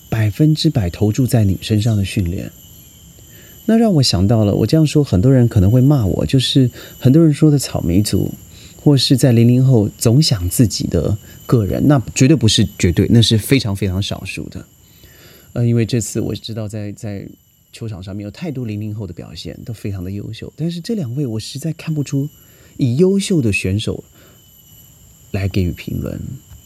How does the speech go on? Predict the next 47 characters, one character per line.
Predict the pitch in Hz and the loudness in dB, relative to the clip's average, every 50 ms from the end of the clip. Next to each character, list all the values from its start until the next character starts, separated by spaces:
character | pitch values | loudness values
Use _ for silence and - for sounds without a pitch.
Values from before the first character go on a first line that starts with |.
| _ _ - - - - _ - - - - - - - - - - | _ _ -20 -20 -20 -20 _ -20 -20 -20 -20 -20 -20 -20 -16 -6 2
嗯， | - 135 127 123 123 120 123 - - | 4 4 6 6 6 6 4 4 4
我 | 139 127 | 2 4
这 | - 220 | 4 4
一 | 220 | 2
评 | 202 - 156 151 | 4 4 4 6
论 | 156 147 | 6 6
呢， | 135 123 117 | 6 6 6
乃 | 110 101 95 | 6 6 4
自 | 90 - 117 | 4 4 4
于 | 107 104 107 | 4 4 4
是 | 101 - 101 | 2 2 0
我 | 92 | 0
自 | 87 - - | 0 0 -2
己， | 98 82 - - | -2 -2 0 -2
呃， | 104 110 104 | 0 0 0
来 | - 107 117 | 2 2 2
自 | 123 131 127 | 4 4 4
于 | 107 | 2
我 | 104 101 | 2 0
自 | 101 - - 104 | -4 -6 -8 -8
己， | 95 - 156 - | -8 -8 -12 -8
绝 | - 117 | -6 -4
对 | 117 135 | -2 -2
和 | 123 113 120 110 | -2 -2 -2 -4
网 | 95 - - | -4 -4 -4
络 | 98 107 107 | -4 -4 -4
上 | 101 - 101 101 | -4 -4 -4 -4
面、 | 98 92 | -2 -2
微 | 92 101 | -2 -4
博 | 110 120 120 117 | -4 -2 -4 -4
上 | 110 - 110 | -4 -4 -4
面 | 107 101 | -2 -2
的 | 95 | -2
留 | 92 90 | -4 -4
言、 | 95 95 98 98 98 101 | -4 -6 -6 -6 -6 -4
YouTube | 110 120 123 127 - - 156 - - | -2 -2 -2 -2 0 -2 -2 -2 -4
上 | - - 101 101 | -6 -6 -2 -2
面 | 101 92 87 | -2 -2 -2
的 | 82 | -2
留 | 80 82 82 | -4 -4 -4
言 | 85 85 85 | -4 -4 -2
没 | 87 101 | 0 0
有 | 110 92 | 0 0
任 | 87 95 87 | -2 -4 -4
何 | 80 80 | -4 -6
关 | - - - 67 62 64 | -8 -8 -10 -10 -10 -8
系。 | - - - - - - | -8 -8 -8 -8 -12 -14